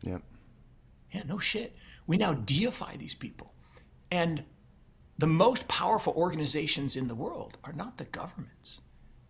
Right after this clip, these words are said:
Speaker 2: They're the banks, right? There have been movies made about this, right? So this is real.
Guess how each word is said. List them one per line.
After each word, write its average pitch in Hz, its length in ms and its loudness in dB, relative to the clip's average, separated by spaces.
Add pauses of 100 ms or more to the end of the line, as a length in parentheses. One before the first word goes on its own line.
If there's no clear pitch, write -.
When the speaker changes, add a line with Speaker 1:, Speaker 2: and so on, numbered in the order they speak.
Speaker 2:
They're 202 100 -12
the - 80 -16
banks, - 560 -8
right? 131 120 -12
There - 100 -2
have 196 60 -6
been 131 140 -2
movies 160 380 4
made 110 160 -6
about - 240 -10
this, - 220 -10
right? 175 220 0 (720)
So 170 320 6 (360)
this 240 360 2
is 214 180 0
real. 190 460 0